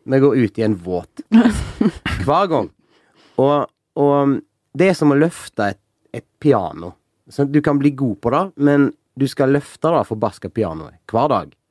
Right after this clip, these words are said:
Speaker 1: sant? Og to ganger til dagen. Så, så det, det er jo en, det er jo noe en virkelig gjør. Men, men det der med å glede,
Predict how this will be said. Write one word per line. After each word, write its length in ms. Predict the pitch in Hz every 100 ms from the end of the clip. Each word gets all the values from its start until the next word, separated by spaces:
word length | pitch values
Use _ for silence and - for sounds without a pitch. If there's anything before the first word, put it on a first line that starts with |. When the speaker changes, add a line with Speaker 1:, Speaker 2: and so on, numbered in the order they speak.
| _
Speaker 1:
sant? 360 | - 107 123 _
Og 160 | - -
to 140 | 202
ganger 220 | 214 151 92
til 120 | 82
dagen. 260 | 62 50 _ _ _ _ _ -
Så, 120 | 139
så 200 | - -
det, 180 | 147 156
det 200 | - 139
er 80 | 170
jo 120 | 117
en, 140 | 110 113 -
det 220 | 110 151
er 80 | 120
jo 140 | 98
noe 320 | 135 185 123
en 240 | 107 120 120
virkelig 400 | 151 - 110 113
gjør. 260 | 139 185 _ _ _ _ _ _
Men, 240 | 139 156 - -
men 300 | - 156 160 120
det 680 | 139 - - _ 147 156
der 120 | 175
med 160 | 160 131
å 40 |
glede, 420 | 123 147 170 151